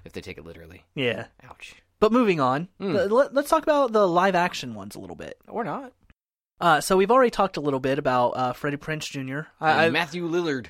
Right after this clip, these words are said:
Speaker 2: I, I laid down that sweet trivia.
Speaker 1: Good job, Robert.
Speaker 2: <laughs>
Speaker 1: It's always good when you're proud of yourself.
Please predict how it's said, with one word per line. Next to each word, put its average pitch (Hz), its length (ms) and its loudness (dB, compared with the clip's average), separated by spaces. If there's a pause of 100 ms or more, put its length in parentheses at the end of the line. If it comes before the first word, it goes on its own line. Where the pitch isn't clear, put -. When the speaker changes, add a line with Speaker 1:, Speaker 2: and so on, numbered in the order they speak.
(160)
Speaker 2:
I, 165 220 6
I - 20 2
laid 185 240 4
down 175 300 2
that 165 180 0
sweet 190 320 -2
trivia. 175 480 2 (580)
Speaker 1:
Good 110 100 -10
job, 101 200 -2
Robert. 147 360 2 (340)
Speaker 2:
<laughs> 302 120 4 (420)
Speaker 1:
It's - 100 -12
always 101 420 -4
good 98 180 -8
when 92 80 -12
you're 87 80 -12
proud 120 240 -4
of 90 80 -14
yourself. 85 340 -14